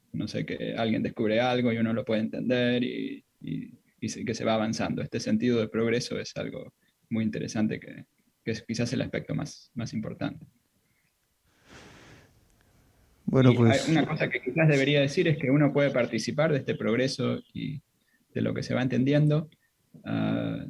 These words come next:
Speaker 1: sin necesidad de ser un físico profesional. O sea, uno puede tener como hobby tratar de entender qué es lo que, lo que se va entendiendo y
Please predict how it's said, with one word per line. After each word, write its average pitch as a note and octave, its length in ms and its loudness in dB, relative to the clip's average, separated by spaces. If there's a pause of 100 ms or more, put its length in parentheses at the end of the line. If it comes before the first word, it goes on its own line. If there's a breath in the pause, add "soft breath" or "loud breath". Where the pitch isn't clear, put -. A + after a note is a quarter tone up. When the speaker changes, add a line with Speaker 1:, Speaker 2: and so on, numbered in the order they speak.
Speaker 1:
sin D#3+ 260 2
necesidad C3 560 2
de A2+ 100 4
ser B2 240 0
un A#2 140 0
físico - 360 -4
profesional. - 680 -4 (120)
O C#3+ 80 -14
sea, A#2 140 -6
uno A2+ 180 2
puede A#2 220 0
tener A#2 400 0 (240 soft breath)
como A2+ 280 0
hobby A#2+ 440 2
tratar A2+ 340 0
de A2+ 80 0
entender A2+ 480 0
qué A2+ 120 -4
es A#2 100 -2
lo - 140 -4
que, - 300 -6 (500)
lo A2 260 -4
que - 240 -10
se - 140 -6
va A2 100 2
entendiendo A2 720 0
y A2 400 -2